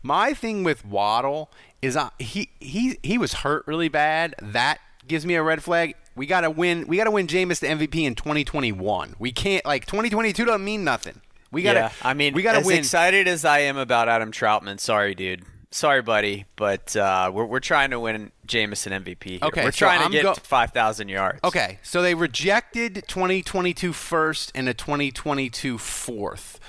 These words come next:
Speaker 1: Do I go twenty twenty-two third? Do
Speaker 2: Yes.
Speaker 1: we have to? Okay.
Speaker 2: You're, you're offering twenty-eight as well, right?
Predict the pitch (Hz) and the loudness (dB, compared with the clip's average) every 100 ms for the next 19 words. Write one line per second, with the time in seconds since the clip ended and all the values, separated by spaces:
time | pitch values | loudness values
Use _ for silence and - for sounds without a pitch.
0 | - - 135 123 120 160 156 - 165 151 | -10 -2 0 0 0 0 0 -2 0 -2
1 | - 156 139 147 135 - - 127 110 85 | -2 -2 -2 -6 -6 -4 0 0 0 -2
2 | 76 - - _ - - 110 104 131 - | -6 -12 -20 _ -4 2 4 4 0 -2
3 | 131 - _ _ 127 131 117 160 135 160 | -8 -14 _ _ -2 2 2 2 2 4
4 | 151 160 - 156 131 - 120 107 107 95 | 6 4 2 -6 -8 -6 -4 -2 0 -2
5 | 92 95 90 87 90 | -4 -2 -2 -2 -4